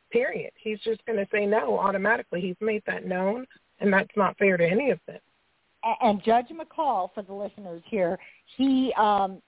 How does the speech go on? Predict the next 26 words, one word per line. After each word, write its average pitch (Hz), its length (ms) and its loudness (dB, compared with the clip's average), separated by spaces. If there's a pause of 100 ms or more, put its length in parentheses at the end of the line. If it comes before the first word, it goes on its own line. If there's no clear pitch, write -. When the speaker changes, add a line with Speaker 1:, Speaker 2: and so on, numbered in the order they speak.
Speaker 2:
he 226 400 -4
oversaw, 196 580 0
he 180 200 -4
was 202 200 -2
the 240 80 -2
judge 175 420 -2
on 175 240 -4
some 175 140 -4
of 160 100 -12
these 170 160 -8 (100)
cases, 190 540 -2 (560)
who 240 280 4
is, 214 360 0 (120)
um, 170 560 2 (260)
he's 196 300 -14 (500)
fairly 233 340 0
notorious 180 520 0
himself, 311 580 -6
who 220 260 -8
is 220 240 -6
on 220 160 0
the 226 80 -8
pardon 220 400 -2
and 196 160 -8
parole 240 440 0
board. 170 460 -4